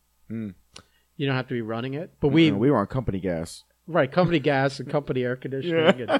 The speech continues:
Speaker 2: And, <laughs> yeah, that, that was, that was a cra-, that was funny. And I, oh,
Speaker 1: I
Speaker 2: I
Speaker 1: lost it
Speaker 2: I
Speaker 1: li-
Speaker 2: almost did a rib on you where I think I was gonna throw your paperwork out the window or
Speaker 1: Yes,
Speaker 2: something.
Speaker 1: yes.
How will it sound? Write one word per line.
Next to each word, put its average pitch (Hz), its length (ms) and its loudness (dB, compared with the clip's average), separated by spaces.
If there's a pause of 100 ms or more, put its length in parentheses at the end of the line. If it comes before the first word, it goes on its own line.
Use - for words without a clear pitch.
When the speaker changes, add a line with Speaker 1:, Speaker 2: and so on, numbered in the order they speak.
(100)
Speaker 2:
And, 247 160 -2
<laughs> - 1200 -18
yeah, 120 220 -4
that, 147 320 -2
that 165 180 4
was, 170 340 0
that 185 200 0
was 254 180 0
a 247 60 -8
cra-, 196 500 0
that 165 120 4
was 196 180 0
funny. 139 440 -4
And 151 200 -4
I, - 80 -14 (1400)
oh, - 40 -14 (180)
Speaker 1:
I - 220 2
Speaker 2:
I - 40 10
Speaker 1:
lost 208 340 10
it 170 120 0 (100)
Speaker 2:
I 170 120 10
Speaker 1:
li- 247 40 12
Speaker 2:
almost 311 320 8
did 202 140 8
a 147 40 8
rib 165 300 6
on 131 200 4
you 127 380 -2 (120)
where 156 200 4
I 143 60 6
think 190 260 0
I 147 200 4 (540)
was 139 120 -8
gonna 151 160 4
throw 160 260 2
your 147 140 2
paperwork 165 560 0
out 170 180 0
the 185 100 -2
window 196 300 2
or 196 60 2
Speaker 1:
Yes, 185 120 -2
Speaker 2:
something. 190 360 0
Speaker 1:
yes. 90 280 -2